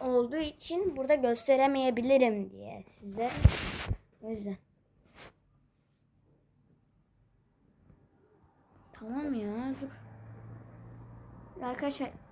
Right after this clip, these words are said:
ilk şeyimiz şuradaki. Niye hiçbir şey görmüyor bilmiyorum.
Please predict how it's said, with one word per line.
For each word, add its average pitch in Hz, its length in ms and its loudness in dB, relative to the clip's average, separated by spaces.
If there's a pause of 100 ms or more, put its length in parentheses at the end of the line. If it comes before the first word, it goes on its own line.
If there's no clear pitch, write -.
ilk 294 260 -8
şeyimiz 254 760 -6 (1160)
şuradaki. 254 1040 -10 (300)
Niye 240 220 -4
hiçbir 233 300 -10
şey 226 140 -14
görmüyor 214 460 -12
bilmiyorum. 220 440 -8